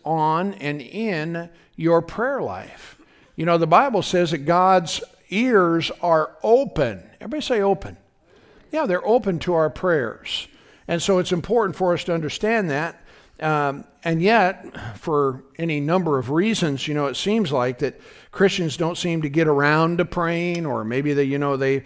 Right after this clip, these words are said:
you know, lost confidence in the effectiveness of their prayers. "Well, you know, last time I prayed, it, you know, nothing really happened, and so I'm not so, so sure it all works," or whatever. Well, God's word works.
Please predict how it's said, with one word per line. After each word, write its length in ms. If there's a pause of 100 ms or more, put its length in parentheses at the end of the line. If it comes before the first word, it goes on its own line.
(280)
you 80
know, 120
lost 360
confidence 640
in 80
the 100
effectiveness 720
of 100
their 140
prayers. 460
"Well, 280
you 100
know, 140
last 260
time 140
I 60
prayed, 560
it, 180 (640)
you 100
know, 500
nothing 460
really 240
happened, 760
and 100
so 140
I'm 100
not 160
so, 360
so 340
sure 340
it 60
all 200
works," 380
or 60
whatever. 200
Well, 360 (220)
God's 280
word 300
works. 640